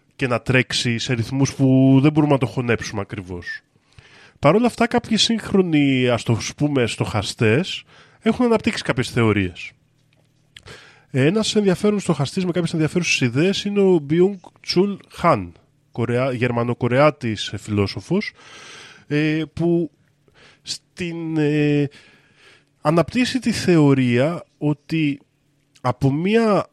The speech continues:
κοινωνία πειθαρχίας, παραδείγματος χάρη παρακολούθησης ή,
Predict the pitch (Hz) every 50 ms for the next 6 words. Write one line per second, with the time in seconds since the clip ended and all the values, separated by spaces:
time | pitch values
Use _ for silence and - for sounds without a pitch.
0 | _ _ _ - - 147 131 135 147 175 190 180 - 135 - 127 123 107 - -
1 | - 117 104 107 143 190 - - - - - - - - - _ _ _ _ _
2 | - 113 104 107 110 107 - - 127 117 - - 113 110 - 113 104 110 117 117
3 | 113 - 104 - - - 131 123 113 - - - - - _ _ _ _ _ _
4 | _ - 120 120 123 123 123 123 123 123 123 120 117 117 117 117 117 117